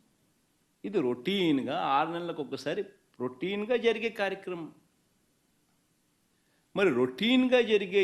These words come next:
ఈ కార్యక్రమం ఏదైతే ఉందో, దీనికి సంబంధించి ఆ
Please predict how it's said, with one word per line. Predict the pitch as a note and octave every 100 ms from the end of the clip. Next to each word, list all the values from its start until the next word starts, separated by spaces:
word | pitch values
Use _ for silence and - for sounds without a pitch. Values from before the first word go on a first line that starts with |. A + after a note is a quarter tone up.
| F3+
ఈ | F3
కార్యక్రమం | - A#2 B2+ E3 F#3+ G#3 G3+
ఏదైతే | F3+ D#3+ D#3 D3+
ఉందో, | B2+ A2 B2+ C4 - _ _ _ _ _ _ _ _ _ -
దీనికి | D#3+ G3 D#3+
సంబంధించి | D3 C#3+ G3 A3 G#3+ G3 - D3+ F#3+ - - _ _ _ _ _ _ _ _ _ _ _ _
ఆ | -